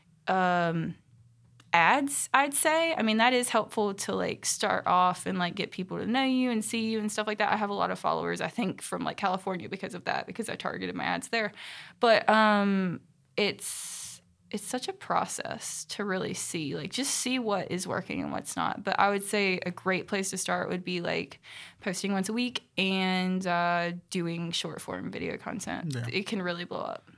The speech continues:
Speaker 2: Short form, yeah, short form video content is a really organic way right
Speaker 1: Yeah.
Speaker 2: now.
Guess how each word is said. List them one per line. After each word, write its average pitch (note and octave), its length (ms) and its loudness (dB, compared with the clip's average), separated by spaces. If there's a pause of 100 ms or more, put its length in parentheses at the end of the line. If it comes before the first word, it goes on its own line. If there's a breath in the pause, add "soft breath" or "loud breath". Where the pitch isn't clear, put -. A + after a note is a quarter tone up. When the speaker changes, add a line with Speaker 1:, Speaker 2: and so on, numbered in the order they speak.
(120)
Speaker 2:
Short F3+ 220 2
form, D#3 140 0
yeah, A#2+ 100 4
short F3 220 2
form G3 200 2
video B2+ 180 2
content A2+ 360 0
is A2+ 140 -6
a A2 120 -4
really A#2 680 -2
organic A2 540 -8
way G#2+ 100 -10 (100)
right - 160 -14
Speaker 1:
Yeah. F#3+ 140 -4
Speaker 2:
now. - 100 -14